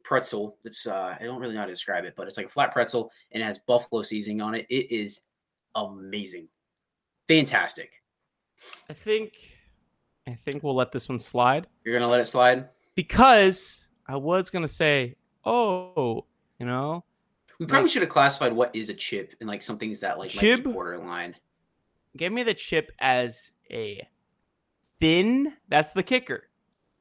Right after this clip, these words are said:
Speaker 1: Thin.
Speaker 2: Thin, crispy, snackable substance.
Speaker 1: So here's, yeah.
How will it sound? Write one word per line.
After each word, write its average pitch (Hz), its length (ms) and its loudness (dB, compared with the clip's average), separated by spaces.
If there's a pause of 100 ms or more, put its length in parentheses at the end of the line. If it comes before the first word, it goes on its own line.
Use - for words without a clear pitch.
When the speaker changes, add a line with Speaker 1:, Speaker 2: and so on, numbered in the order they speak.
(120)
Speaker 1:
Thin. 82 300 -8 (680)
Speaker 2:
Thin, 180 640 -2 (400)
crispy, 147 760 -8 (360)
snackable 135 1160 -2 (1500)
substance. - 760 -14 (920)
Speaker 1:
So 139 260 2
here's, 139 500 0
yeah. 120 260 2